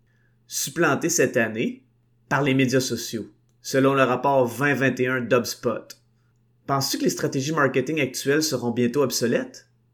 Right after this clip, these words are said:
Moi, j'ai confiance que les sites web resteront les seules plateformes plutôt stables et non impactées par les algorithmes sur le long terme. Fin de la citation.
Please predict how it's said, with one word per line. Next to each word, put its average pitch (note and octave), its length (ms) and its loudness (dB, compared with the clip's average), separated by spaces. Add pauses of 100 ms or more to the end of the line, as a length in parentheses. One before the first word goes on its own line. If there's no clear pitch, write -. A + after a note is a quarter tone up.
(340)
Moi, E3 220 2
j'ai D#3 160 0
confiance D3+ 460 -2
que C#3 60 2
les A#2+ 120 4
sites B2 240 -2
web C3+ 180 2
resteront B2+ 480 -2
les A#2 200 0
seules D3 420 2
plateformes C3+ 460 -2
plutôt C3+ 320 -2
stables C3 480 -4 (380)
et B2+ 120 -2
non C3+ 200 0
impactées C3 460 0
par C3 160 -4
les A2+ 280 -2
algorithmes C3+ 720 2
sur - 260 -2
le C#3 100 6
long B2 200 2
terme. G#2+ 360 -6 (220)
Fin C#3 240 -4
de A#2 60 0
la G#2 80 -2
citation. G#2 560 -10